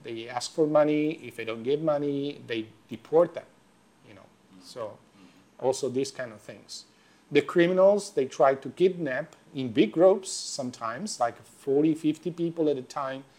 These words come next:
They take them in special places, and then, uh, they tell them, uh,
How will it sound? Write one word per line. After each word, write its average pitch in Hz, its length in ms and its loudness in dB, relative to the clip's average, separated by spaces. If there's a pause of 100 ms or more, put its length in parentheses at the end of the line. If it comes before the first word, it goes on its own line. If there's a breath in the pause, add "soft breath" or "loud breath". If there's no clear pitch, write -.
(500 soft breath)
They 139 140 -2
take 156 320 -2
them 175 240 8
in 156 180 0
special 165 440 2
places, 170 640 -4 (580 soft breath)
and 147 180 -6
then, 160 300 4
uh, 170 140 2
they 143 300 2
tell 156 280 2
them, 160 380 2 (360)
uh, 127 300 -4